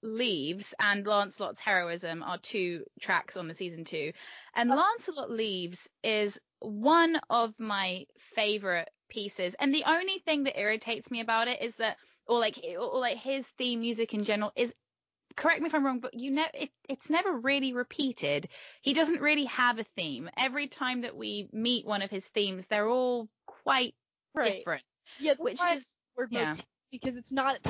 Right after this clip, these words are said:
Speaker 2: and it's not a theme. So it's, it's odd because it's not like, uh, it's not like some of the other characters that get more screen time who have, like, a theme. So, like, Merlin or even, like, Gwen and Arthur. It, it, like, I don't, I don't know, like,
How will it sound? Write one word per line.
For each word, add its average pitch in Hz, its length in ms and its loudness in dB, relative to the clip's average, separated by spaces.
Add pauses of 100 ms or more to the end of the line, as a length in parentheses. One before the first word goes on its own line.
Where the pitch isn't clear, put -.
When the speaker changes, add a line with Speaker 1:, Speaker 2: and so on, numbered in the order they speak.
(100)
Speaker 2:
and 262 120 -2
it's - 120 -16
not 311 260 4
a 269 40 2
theme. 254 400 -2
So 277 140 0
it's, 262 160 -2
it's 285 220 0
odd 262 380 4
because 240 280 -4
it's - 180 -16
not 294 180 2
like, 262 260 0
uh, 233 140 2 (100)
it's - 180 -2
not 392 120 6
like 349 140 0
some 302 100 -4
of 254 60 -2
the 254 100 0
other 277 200 2
characters 208 600 0
that 214 180 -2
get 233 180 2
more 226 220 -4 (240)
screen 262 420 -2
time 196 500 -4 (280)
who 269 160 6
have, 247 420 2
like, 247 200 -2
a 220 80 -2 (100)
theme. 233 380 -6
So, 226 140 -4
like, 208 180 -4
Merlin 254 580 2
or 220 140 -2
even, 277 260 4
like, 233 260 2
Gwen 233 500 2
and 214 260 -4
Arthur. 277 640 4 (640)
It, 269 220 6
it, 269 200 6
like, 262 380 2 (640)
I 311 100 4
don't, 381 260 2
I 294 120 0
don't 370 140 -6
know, 339 400 -4
like, 311 220 -2